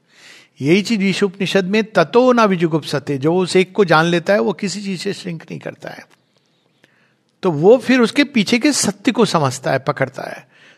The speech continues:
तो इस संसार की जो टेक्नोलॉजी है उसकी बात हो रही है।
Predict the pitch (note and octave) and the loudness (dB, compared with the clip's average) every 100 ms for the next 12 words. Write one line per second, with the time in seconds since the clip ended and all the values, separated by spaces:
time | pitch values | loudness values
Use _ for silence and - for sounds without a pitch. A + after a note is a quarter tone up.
0 | _ D#3+ C#3+ D3+ C3+ D#3 G3 F#3+ F3+ F3 | _ -6 -4 -6 0 2 2 2 0 0
1 | D#3+ D3+ G3 F#3 D#3+ D3 C#3 - C#3 - | 0 0 2 2 2 0 0 0 -4 -6
2 | D3+ C3+ C#3 C3 C3+ C#3 F3+ | 0 0 0 -2 -6 -6 -8